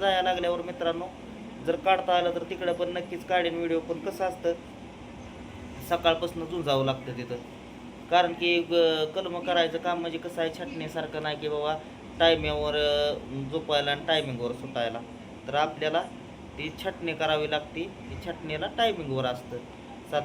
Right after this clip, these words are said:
ते बारा किंवा आठ ते दोन असं. आणि ही जी उठीच आहे, सकाळी पहाटे सहा वाजल्या, साडेसहा वाजल्यापासून जी बागत, ती संध्याकाळी दिवस मावळोस्तोवर म्हणजे सात वाजेपर्यंत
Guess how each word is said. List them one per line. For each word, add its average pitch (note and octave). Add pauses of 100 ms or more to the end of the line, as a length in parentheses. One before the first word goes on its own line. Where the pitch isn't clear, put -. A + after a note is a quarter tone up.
(120)
ते C#3
बारा C3+
किंवा C#3+
आठ C#3+
ते C3+
दोन C3+
असं. C3+ (400)
आणि D3+
ही E3+
जी F3
उठीच G3
आहे, E3+ (1900)
सकाळी F#3
पहाटे G3+
सहा G#3+
वाजल्या, G3 (180)
साडेसहा F#3+
वाजल्यापासून F3
जी D#3+
बागत, D#3 (460)
ती D3
संध्याकाळी D#3
दिवस D3
मावळोस्तोवर C#3
म्हणजे C3+
सात D3
वाजेपर्यंत B2+